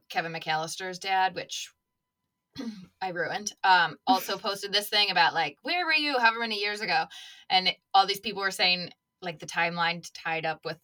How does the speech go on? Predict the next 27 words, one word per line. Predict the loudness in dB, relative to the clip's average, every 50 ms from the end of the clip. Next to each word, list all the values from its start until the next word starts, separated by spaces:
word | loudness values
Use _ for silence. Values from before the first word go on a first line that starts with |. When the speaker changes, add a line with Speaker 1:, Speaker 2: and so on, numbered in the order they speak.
| _ _ _ _ _ -4
Speaker 1:
their | -2 -2
first | -2 -2 -4 -4 -4 -4 -4
jobs | 0 0 0 0 0 -2 -6
or | -4 -2
whatnot. | -2 0 0 2 0 0 0 _ _ _ _ -20 -20 -20 -18 -8
And | 0 2
I | 4 4
was | 4 2
like, | 0 0 6 10
"I | 10 12 12
was | 10 8 2 0 _ 2
thirteen | 4 4 4 4 2 0 2 2
years | 4 2 4 6
old | 6 6 8 6 4 2
slinging | 0 -2 -2 0 0 0 2 4 4 2 2
Tupperware | 4 6 4 4 6 2 2 4 6 6 6 6
out | 6 6 6
of | 6 4
a | 4
mall | 4 8 10 10 10 10 8
kiosk | 4 0 2 4 6 8 10 10 8 8 6 2 2
<laughs> | 2 0 -2 -8 -10 -12 -16 -18 -20 -16 -4 4 4 4
with | 6 6 6
Speaker 2:
Heck | 6 6 6
Speaker 1:
my | 6 2 2 4
Speaker 2:
yeah. | 4 6 6 6 6 4
Speaker 1:
sister." | 2 2 2 2 2